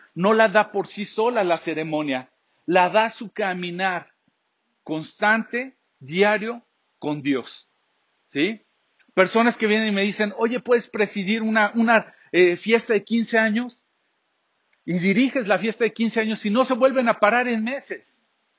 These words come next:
como si la bendición sobre su hija, sobre su nueva etapa, se la fuera a dar la ceremonia. Entonces queremos actos de,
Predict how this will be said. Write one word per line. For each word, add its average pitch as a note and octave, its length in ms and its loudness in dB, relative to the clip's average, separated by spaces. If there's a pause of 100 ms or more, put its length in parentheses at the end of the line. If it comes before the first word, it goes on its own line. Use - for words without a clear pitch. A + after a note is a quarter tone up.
(160)
como F#3+ 200 0
si G#3+ 140 -2
la G3+ 100 6
bendición G#3+ 440 0
sobre A#3 320 0
su G3 240 -4
hija, E3+ 400 -6 (180)
sobre E3 280 -2
su F3+ 180 -6
nueva G#3+ 240 0
etapa, G#3 420 0
se - 160 -4
la E3+ 160 2
fuera G#3+ 300 -2
a A3 40 0
dar G3+ 380 0 (180)
la D#3 140 -2
ceremonia. E3 680 -4 (180)
Entonces A3 420 0
queremos A3 440 0
actos G#3+ 360 -4
de, F#3 160 2